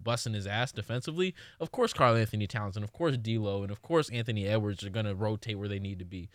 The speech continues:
Um, so yeah, I, I think, you know, in terms of a culture shift, Anthony Edwards and Patrick Beverley have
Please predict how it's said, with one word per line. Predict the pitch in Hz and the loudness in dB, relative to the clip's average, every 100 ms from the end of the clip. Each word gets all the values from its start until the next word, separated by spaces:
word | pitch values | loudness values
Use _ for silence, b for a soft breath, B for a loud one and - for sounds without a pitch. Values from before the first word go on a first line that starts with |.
| b b b | b b b
Um, | - 110 104 92 - | 0 2 2 -2 -6
so | - 139 117 107 | 2 4 4 4
yeah, | 113 95 107 - | 2 2 -2 -2
I, | |
I | 120 | 0
think, | 147 120 - | 2 0 -2
you | 92 104 | -10 -6
know, | 101 | -4
in | 98 | -4
terms | 139 123 | -2 -2
of | 104 | -4
a | 101 | -6
culture | - 123 - | -2 0 0
shift, | 143 160 160 - | -2 0 0 -2
Anthony | 117 117 113 101 | -4 -2 -2 0
Edwards | 110 107 | 0 0
and | 107 | -2
Patrick | - 110 - 98 | 0 -2 -2 -2
Beverley | 104 107 113 | -2 0 -2
have | 107 | -2